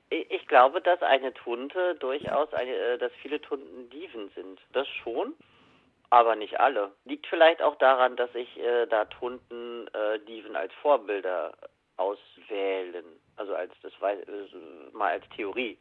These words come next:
kann ich, also würde ich jetzt nicht so hundert Prozent, aber das könnte ein, äh, Aspekt davon sein. Wenn ich so meine Biografie anschaue, würde ich eher sagen, dass auch gerade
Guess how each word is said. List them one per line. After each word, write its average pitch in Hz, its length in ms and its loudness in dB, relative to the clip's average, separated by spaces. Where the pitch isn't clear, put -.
kann 101 160 -4
ich, 92 160 -10
also 98 140 -10
würde 92 80 -14
ich - 100 -18
jetzt - 100 -20
nicht 104 200 -14
so 101 120 -8
hundert 104 300 -10
Prozent, 117 480 -4
aber 101 280 -2
das - 180 -10
könnte 107 320 -2
ein, 98 260 -4
äh, - 40 -6
Aspekt - 680 -4
davon 92 280 -12
sein. 98 280 -6
Wenn 139 180 2
ich 135 140 -4
so 135 120 -2
meine 120 460 6
Biografie 143 1300 -2
anschaue, 120 800 0
würde 123 260 -10
ich - 140 -20
eher 117 200 0
sagen, 117 600 4
dass 110 200 -6
auch - 180 -4
gerade 104 520 2